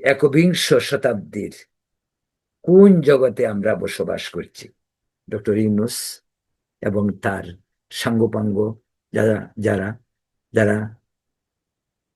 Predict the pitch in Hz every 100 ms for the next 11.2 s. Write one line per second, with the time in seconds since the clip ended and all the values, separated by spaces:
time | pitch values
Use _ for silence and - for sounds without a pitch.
0 | _ - 110 107 - 165 160 110 110 98
1 | - - _ _ _ _ _ _ - 117
2 | 110 - 135 131 135 - 131 127 107 107
3 | 120 120 123 120 113 107 101 110 107 104
4 | 104 101 98 98 101 98 - 92 - _
5 | - 113 127 117 104 98 - 95 87 -
6 | _ _ 104 - 92 85 82 - 69 -
7 | _ _ _ - 120 139 139 120 113 104
8 | 92 - - - 87 - - _ _ -
9 | 131 147 131 135 120 98 107 107 - 95
10 | - 107 - _ _ - 135 156 139 139
11 | 131 98